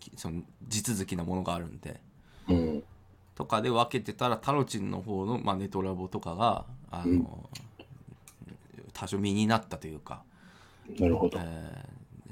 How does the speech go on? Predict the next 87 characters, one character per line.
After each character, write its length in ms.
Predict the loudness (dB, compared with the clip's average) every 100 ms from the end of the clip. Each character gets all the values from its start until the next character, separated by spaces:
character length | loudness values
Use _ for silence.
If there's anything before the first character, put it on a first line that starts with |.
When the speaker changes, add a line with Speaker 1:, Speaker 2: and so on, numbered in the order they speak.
| -8
Speaker 1:
ー、 20 | -2
の、 180 | -2 -4 -18 -20 -20 -12
そ 180 | -4
れ 120 | 0 2
で 100 | 0
い 80 |
け 100 | 2
る 80 | 2
こ 120 | 2
と 100 | 0
に 80 | 0
な 80 | -2
っ 40 | -6
た 100 | -6
ん 120 | -4
で、 140 | -4 -6
そ 140 | -2
の 80 | 2
ま 100 | 2
ま 100 | 2
タ 120 | 0
ロ 120 | -2
チ 120 | -4
ン 160 | -8 -10 -10 -4
が 140 | 0
残 220 | 0 -2 -6
っ 40 |
た 160 | -8 -18
っ 20 |
て 200 | -16 -18
い 20 |
う。 40 | -16 -10
Speaker 2:
は 1700 | -2 4 6 6 2 0 -4 -6 -6 -6 -8 -8 -6 -4 -2 -2 2
あ、 40 |
歴 260 | 6 6 8
史 240 | 10 10
あ 140 | 10 12
り 120 | 12
だ 140 | 10
な、 180 | 10 10
タ 120 | 12
ロ 100 | 10
チ 160 | 10 6
ン 100 | 6
に。 200 | 4 -2 -12 -18 -12
Speaker 1:
う 80 | -4
ん。 340 | -4 -4 -8 -12 -16 -20 -16 -8
大 300 | 0 6 6
井 40 |
庄 220 | 6 4 4
太 160 | 4 4
郎 240 | 6 6
と 80 | 6
か 80 | 4
で 180 | 4 -2
本 320 | 2 6 6
出 100 | 4
し 100 | 2
ま 80 | 0
せ 160 | 0 -2
ん 80 |
か 140 | -2 -4
が 120 | -6
来 120 | -4
て 100 | -2
た 80 | 4
ら、 60 | 4
俺 160 | 4
は 60 | 0
も 120 | 0
う 20 | 2 4
大 60 | 4
井 20 |
庄 140 | 2
太 120 | -2 -2
郎 80 |
に 60 | -2
全 140 | -2
部 60 | -2
統 160 | 0 -2
一 120 | 0
し 60 | -6
て 60 | -8
ま 60 |
し 60 | -12
た 80 |
よ。 60 | -16